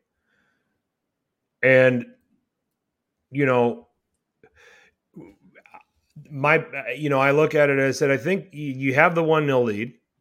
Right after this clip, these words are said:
You've been the better team. You're playing like the better team. You still have to be wary of what Empoli have going the other way because they're capable of scoring. They're capable of spoiling you on your, on their day.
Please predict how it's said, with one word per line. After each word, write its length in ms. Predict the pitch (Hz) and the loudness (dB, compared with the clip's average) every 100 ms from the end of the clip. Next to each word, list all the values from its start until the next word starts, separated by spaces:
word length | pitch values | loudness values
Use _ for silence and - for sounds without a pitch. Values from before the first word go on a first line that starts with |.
| _ _ _ _ _ _ _ | _ _ _ _ _ _ _
You've 340 | 135 139 110 - | -4 -4 -4 2
been 240 | 151 165 | 6 6
the 80 | 156 | 4
better 340 | 123 139 127 | 2 2 2
team. 380 | 120 135 127 131 | -2 -4 -6 -4
You're 100 | 120 | -6
playing 380 | 117 139 151 143 | -6 -2 -2 -2
like 180 | 123 117 | -4 -6
the 80 | 113 | -6
better 280 | 113 110 | -4 -4
team. 420 | 107 117 107 113 - _ _ | -6 -8 -6 -8 -12 _ _
You 120 | 139 151 | -4 -4
still 260 | - 240 | 2 2
have 220 | 180 175 | 2 0
to 80 | 170 | -2
be 160 | 139 131 | -4 -2
wary 400 | 120 143 151 135 | 2 4 4 4
of 180 | 117 107 | 0 0
what 220 | 131 123 | 0 0
Empoli 500 | 135 127 117 113 104 | -2 -4 -4 -4 -6
have 400 | 127 123 120 104 | -2 0 0 -2
going 260 | 127 123 117 | -2 0 0
the 100 | 117 | -2
other 160 | 110 | -2
way 240 | 123 156 127 | 2 2 2
because 400 | 120 117 127 117 | -2 -6 -6 -6
they're 100 | 123 | -2
capable 520 | 151 160 147 127 117 | 0 2 0 0 0
of 100 | 110 | -2
scoring. 340 | - 113 117 | -6 -6 -4
They're 120 | 120 117 | -6 -2
capable 460 | 143 139 131 123 | -2 -2 -2 -2
of 80 | 117 | -4
spoiling 480 | - 131 151 143 113 | -6 -2 -2 -2 -4
you 80 | 107 | -6
on 180 | 107 | -6
your, 80 | 104 104 117 | -8 -10 -10
on 120 | 110 | -8
their 120 | 107 | -6
day. 340 | 110 147 131 | -2 -2 -2